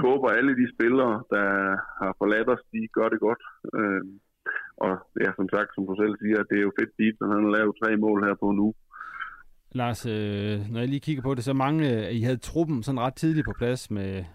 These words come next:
Speaker 2: I skrev kontrakter med Oliver Klitten og Mathias Christensen og så videre. I fik, øh, en sidste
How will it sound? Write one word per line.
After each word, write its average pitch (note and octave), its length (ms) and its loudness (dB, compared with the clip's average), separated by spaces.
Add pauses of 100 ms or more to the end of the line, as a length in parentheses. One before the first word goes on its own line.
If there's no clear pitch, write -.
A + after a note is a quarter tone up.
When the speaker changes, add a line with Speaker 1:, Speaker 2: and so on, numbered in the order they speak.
(180)
Speaker 2:
I - 60 -20
skrev A2 280 -8
kontrakter A#2 420 -6
med G#2+ 60 -4
Oliver G2 220 -6
Klitten G#2+ 420 -4
og F2+ 140 -6
Mathias F#2 320 -6
Christensen F#2 760 -4
og F2+ 200 -6
så G#2+ 100 -8
videre. G#2+ 280 -2 (320)
I C3+ 80 -2
fik, C#3+ 260 0
øh, C3 80 2
en C3 260 2
sidste C#3 440 0